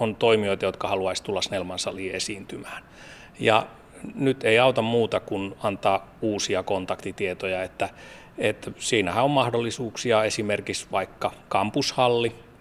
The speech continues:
Jossain määrin konservatorion sali, se on kyllä niin buukattu, että se voi olla vähän hankala. Tämä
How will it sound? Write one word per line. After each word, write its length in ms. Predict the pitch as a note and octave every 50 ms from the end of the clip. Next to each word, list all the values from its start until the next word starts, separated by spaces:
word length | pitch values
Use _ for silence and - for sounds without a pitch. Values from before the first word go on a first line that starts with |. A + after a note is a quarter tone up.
| - - - - - -
Jossain 420 | - B2 A2 - - - B2+ A2+
määrin 220 | A2+ G#2+ G#2+ G#2+ G2+
konservatorion 680 | A2+ A#2 A#2 A2+ A2+ G#2 G#2 G2 - A2 G2+ G2 F#2+ F#2
sali, 260 | - A2+ A2 G#2+ G2+
se 120 | - -
on 140 | G#2+ F#2+ F#2+
kyllä 200 | - A2+ A2 G#2+
niin 260 | G#2+ G#2+ G#2+ G#2 G2
buukattu, 580 | F#2+ G#2 G2+ F#2+ F#2 - - - - - - G#2
että 220 | F2+ - - -
se 160 | - - G2+ F2+
voi 140 | F#2+ F2+
olla 160 | F2 F2 F2+ E2+
vähän 220 | F#2+ F#2+ G2 F#2
hankala. 460 | - B2+ A#2 G#2+ G#2 - G#2+ G2+ G2
Tämä 420 | - - C#3+ C3+ B2 A2 G2+ G#2